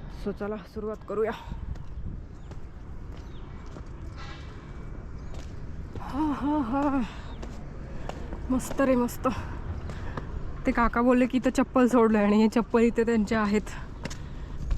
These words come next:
ते जे खाली सत्संग चालू आहे ना, मी जाताना दाखवते हवं तर, तर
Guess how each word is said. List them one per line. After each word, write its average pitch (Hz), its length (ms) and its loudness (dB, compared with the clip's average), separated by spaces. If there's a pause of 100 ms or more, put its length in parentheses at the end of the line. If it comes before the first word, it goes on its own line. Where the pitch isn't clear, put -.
(1040)
ते 277 120 6
जे 302 180 4
खाली 254 280 0
सत्संग 302 520 2
चालू 311 360 6
आहे 294 140 8
ना, 240 140 2
मी 285 120 -2
जाताना 254 400 4
दाखवते 254 360 4
हवं 240 260 2
तर, 269 100 0 (840)
तर 269 380 8